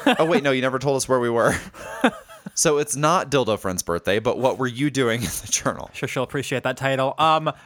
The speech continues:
Speaker 2: I was, <laughs> uh, we just finished
Speaker 1: Didn't call her
Speaker 2: rehearsing.
Speaker 1: Dildo Breath.
Speaker 2: <laughs> No, that's strictly reserved for me. Um, we, <laughs> we just began, I don't know if we've done a show yet, but we did our first, like, clinic with high school kids. We are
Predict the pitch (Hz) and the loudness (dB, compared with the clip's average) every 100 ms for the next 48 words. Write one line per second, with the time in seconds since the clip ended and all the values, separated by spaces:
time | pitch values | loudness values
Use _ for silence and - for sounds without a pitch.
0 | - 156 160 175 180 165 180 170 160 156 | 0 4 4 4 4 4 4 4 4 2
1 | 151 156 147 - - 147 151 143 139 139 | -2 -2 0 0 0 -2 0 2 2 0
2 | 135 - _ 151 151 123 151 156 185 - | -2 -10 _ -6 -6 -4 -2 0 0 -2
3 | - 196 202 135 139 120 120 120 113 90 | -4 -2 -2 0 2 2 2 2 2 0
4 | 98 104 95 - - - - - - - | -2 -2 -4 -8 -8 0 2 2 0 0
5 | 190 165 151 - 139 254 262 - 208 196 | 0 2 0 -2 -8 -8 -4 0 2 2
6 | 175 147 143 139 165 208 208 147 202 208 | 0 0 0 0 0 2 2 0 -4 -6
7 | 165 175 170 156 147 - - - 143 170 | 0 2 4 0 -4 -8 -12 -4 -2 0
8 | 180 185 185 185 180 - - _ _ 170 | 2 2 2 2 2 -2 -10 _ _ -2
9 | 165 190 - 185 170 170 160 151 190 - | 0 -2 -2 -2 0 0 0 -2 -4 -4
10 | 151 139 123 156 143 160 151 135 131 123 | -4 -4 -2 -2 0 0 -2 -4 -2 -2
11 | 131 131 - 113 - - 127 135 139 135 | -2 -6 -6 -8 -10 -8 -4 -4 -4 -6
12 | 113 131 135 139 131 135 131 120 117 117 | -4 -6 -4 -6 -4 -4 -4 -4 -4 -4
13 | 113 | -4